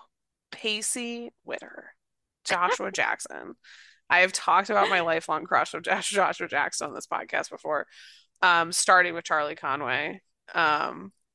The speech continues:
Speaker 1: and then, like, I just remember, <sighs> there was, I, if I'm remembering it correctly, which could be wrong based on, like,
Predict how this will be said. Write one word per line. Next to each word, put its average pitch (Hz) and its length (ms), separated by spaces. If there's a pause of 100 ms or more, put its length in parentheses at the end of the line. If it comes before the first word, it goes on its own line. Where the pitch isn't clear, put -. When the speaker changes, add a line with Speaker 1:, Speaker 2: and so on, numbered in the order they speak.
Speaker 1:
and 170 160
then, 156 340 (380)
like, - 320
I 165 140
just 170 220
remember, 156 260 (480)
<sighs> - 540
there 202 100
was, 202 180
I, 220 120 (120)
if 240 140
I'm 233 160
remembering 233 480
it 262 120
correctly, 160 640
which 175 280
could 190 180
be 190 140
wrong 165 520
based 160 320
on, 156 120
like, 139 220